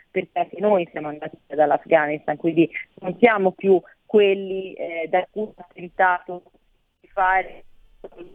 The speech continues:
i migranti, cioè l'immigrazione clandestina dai vari luoghi, no? Perché da noi passavano, era un luogo di passaggio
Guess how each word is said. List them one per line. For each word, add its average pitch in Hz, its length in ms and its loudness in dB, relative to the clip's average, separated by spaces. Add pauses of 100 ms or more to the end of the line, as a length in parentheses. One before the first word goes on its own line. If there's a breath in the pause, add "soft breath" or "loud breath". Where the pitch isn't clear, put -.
(140)
i - 100 -20
migranti, 165 960 -4
cioè 160 120 -18
l'immigrazione 165 640 -6
clandestina 160 640 -8
dai 156 180 -2
vari 156 260 0
luoghi, 165 520 6
no? 180 300 2
Perché 165 260 -8
da 170 140 6
noi 190 280 -4
passavano, 175 460 0
era 165 140 4
un 170 80 0
luogo 185 240 4
di 175 80 -8
passaggio 175 560 0